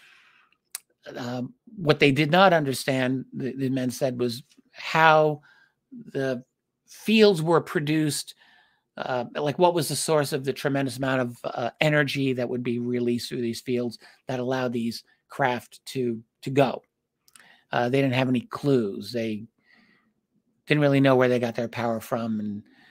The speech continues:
and so forth. I mean, there's speculation that this was some kind of nuclear engine, but I, you know, I don't think that these Brazilian officers, at least whatever they told Fontes,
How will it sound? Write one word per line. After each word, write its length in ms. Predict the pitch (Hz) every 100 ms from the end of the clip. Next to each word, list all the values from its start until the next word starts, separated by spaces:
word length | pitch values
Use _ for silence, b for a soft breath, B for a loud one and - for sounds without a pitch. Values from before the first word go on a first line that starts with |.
| b b -
and 100 | 123
so 180 | - 113
forth. 240 | 104 110
I 40 |
mean, 80 | 139
there's 180 | 135 127
speculation 680 | - 151 143 143 139 127 131
that 120 | 120
this 200 | 123 117
was 100 | 120
some 160 | - 131
kind 160 | 123
of 80 | 113
nuclear 480 | 127 175 180 175 160
engine, 680 | 151 156 147 147 151 147 143 B B B B B -
but 300 | 139 131 120
I, 120 | 147
you 480 | 147 135 - 175 156
know, 200 | 143 139 -
I 80 | 151
don't 140 | 180 190
think 180 | 185
that 160 | 151 131
these 240 | 135 127
Brazilian 500 | 120 131 135 143 135
officers, 720 | 131 127 139 120 131 123 120 - -
at 80 |
least 300 | 147 156 135
whatever 320 | 147 139 139 135
they 200 | 120 117
told 580 | - 139 135 131 127 - _ _ _
Fontes, 640 | - 143 135 135 135 120